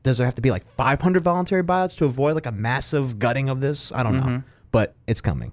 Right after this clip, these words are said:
Speaker 1: So we'll
Speaker 2: Too
Speaker 1: keep
Speaker 2: bad
Speaker 1: you posted
Speaker 2: Humpty
Speaker 1: on that.
Speaker 2: Dumpty won't lose his job <laughs> 'cause he's consistently the worst.
Speaker 1: <laughs>
Speaker 2: Well, who would you say is the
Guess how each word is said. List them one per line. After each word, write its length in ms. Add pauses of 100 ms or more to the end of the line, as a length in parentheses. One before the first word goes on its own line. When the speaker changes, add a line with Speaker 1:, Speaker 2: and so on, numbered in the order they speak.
(120)
Speaker 1:
So 300
we'll 140
Speaker 2:
Too 100
Speaker 1:
keep 80
Speaker 2:
bad 80
Speaker 1:
you 60
posted 260
Speaker 2:
Humpty 40
Speaker 1:
on 60
that. 60
Speaker 2:
Dumpty 200
won't 200
lose 200
his 160
job 340
<laughs> 460
'cause 180
he's 220
consistently 640
the 160
worst. 680 (400)
Speaker 1:
<laughs> 80 (920)
Speaker 2:
Well, 120
who 300
would 160
you 60
say 260
is 180
the 220